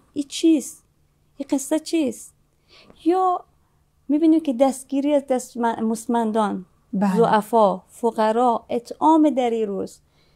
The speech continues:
Speaker 1: بعد می‌بینن که خب چرا این روز قدر اهمیت داره؟ به خاطر اینکه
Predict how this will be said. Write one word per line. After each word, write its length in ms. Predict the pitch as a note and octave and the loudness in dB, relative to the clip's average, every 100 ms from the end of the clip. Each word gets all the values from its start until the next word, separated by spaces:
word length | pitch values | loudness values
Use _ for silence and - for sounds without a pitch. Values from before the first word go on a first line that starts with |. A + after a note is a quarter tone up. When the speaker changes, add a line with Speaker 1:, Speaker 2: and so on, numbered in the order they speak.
| _ _ _ _ _ | _ _ _ _ _
Speaker 1:
بعد 200 | B3 C4+ - D#4+ B3 | -10 -10 -12 -12 -6
می‌بینن 360 | C#4 C#4 C#4+ | -2 0 -2
که 120 | C#4 | -4
خب 140 | C4 C4 | -10 -12
چرا 320 | - - G#4 A4 | -10 -4 -2 0
این 100 | F4 | 0
روز 160 | C#4+ C4 - | -2 -4 -2
قدر 240 | A#3 A3+ - | -2 -2 -4
اهمیت 520 | G#3 G#3 G3 F#3 F3+ | -4 -2 -2 -4 -4
داره؟ 260 | F3+ F3+ F#3 _ _ | -6 -6 -12 _ _
به 60 | G3 | -16
خاطر 400 | - F#3+ F#3+ C#4 | -8 -8 -4 -2
اینکه 500 | D#4 D#4 - D#4 | -2 -4 -4 -6